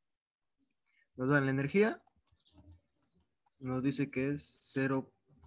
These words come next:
coma veintisiete por diez a la veinte ergios. La masa final, hoy porque se quedando, o sea, masa final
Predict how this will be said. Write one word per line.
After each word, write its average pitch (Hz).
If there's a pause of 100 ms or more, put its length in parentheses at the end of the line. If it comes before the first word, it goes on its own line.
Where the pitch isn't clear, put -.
coma 131
veintisiete 107 (3000)
por 110
diez 117 (400)
a 107
la 110
veinte 113 (160)
ergios. 107 (2000)
La 110
masa 117
final, 151 (100)
hoy 110
porque -
se 107
quedando, 120
o 147
sea, 147
masa 101
final 135